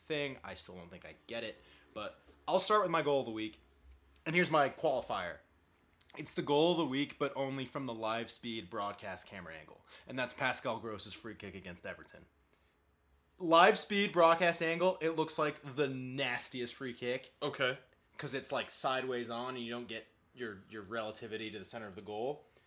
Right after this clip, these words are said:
Speaker 1: And then you see the replay and it's a horrendous error from Jordan Pickford. From
Speaker 2: Which
Speaker 1: the
Speaker 2: he seems to be getting quite good at.
Speaker 1: Yeah. Uh, it's, it's startling how just hyper he is in goal.
Speaker 2: Yeah, when is England gonna get a reliable keeper?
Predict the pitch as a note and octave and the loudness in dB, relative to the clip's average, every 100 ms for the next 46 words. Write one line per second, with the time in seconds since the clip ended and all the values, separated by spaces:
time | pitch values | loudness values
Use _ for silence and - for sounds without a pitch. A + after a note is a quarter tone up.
0 | _ _ _ F#3+ G3 F#3+ F3+ F#3 D3 E3 | _ _ _ 2 4 6 4 4 4 2
1 | E3+ F3 F3 D#3 C3+ B2 G2+ - D3 A#2+ | 6 8 8 6 0 -4 -6 -6 -6 -4
2 | A2 G2+ - F#2 F#2 G2 F#2+ F2 E2 E2 | -6 -6 -10 -10 -10 -12 -12 -12 -14 -18
3 | - - - _ _ _ _ _ _ _ | -18 -20 -20 _ _ _ _ _ _ _
4 | _ - D3 C3 - - - E3 D3+ C#3 | _ -6 -2 -2 -4 -8 -8 -4 0 -2
5 | A#2+ B2 A#2 B2 A#2+ - A2 A#2 A2 G2+ | -4 -6 -4 -4 -4 -6 -6 -6 -6 -8
6 | G2 _ _ E3+ D#3+ G#2 - - D#3 C3+ | -10 _ _ 0 2 2 -4 2 4 4
7 | C3 - - E3+ D#3+ - D3+ - - E3+ | 2 -6 -4 -4 -2 -6 -4 0 2 4
8 | C#3 C3+ A#2+ A2+ G2+ G#2+ G2+ G2 F#2+ - | 4 4 0 -4 -6 -4 -4 -4 -8 -14
9 | _ _ _ _ _ _ _ _ - B2 | _ _ _ _ _ _ _ _ -12 -10
10 | - - _ - - - B2+ A#2+ G2 - | -10 -12 _ -12 -8 -6 -8 -4 -4 -4
11 | A#2 F#2+ F2+ F2 F2 - - - E3+ E3 | -10 -12 -12 -14 -16 -16 -18 -6 -2 0
12 | B2 A3 D#4+ G#3+ D#3 C3 A#2+ A2+ A2 G2 | 0 -2 -2 -2 -2 -4 -4 -4 -6 -6
13 | G2+ G#2+ G2+ - A2 G#2+ | -6 -6 -8 -10 -10 -10